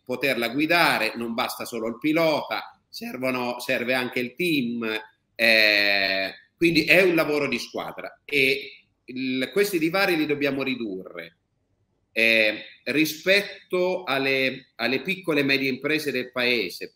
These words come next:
Le grandi hanno la capacità di accedere, le piccole e medie imprese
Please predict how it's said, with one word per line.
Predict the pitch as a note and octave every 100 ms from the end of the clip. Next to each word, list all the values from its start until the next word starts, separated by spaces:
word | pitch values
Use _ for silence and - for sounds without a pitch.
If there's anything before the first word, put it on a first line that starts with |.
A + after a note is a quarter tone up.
| _
Le | A2+ C#3
grandi | C#3 E3+ G3+ G3+ F#3 D#3 D#3 -
hanno | D3 E3 C#3+ B2+ A2+
la | G#2+
capacità | - A2+ A2+ - A2 - A2
di | G#2
accedere, | G2 - G#2+ F#2+ F#2 C3+ C3+
le | C3+
piccole | C3 E3+ - C3+
e |
medie | A#2+ A#2 A#2+
imprese | A#2+ C#3 D3 C#3+ C3 A2+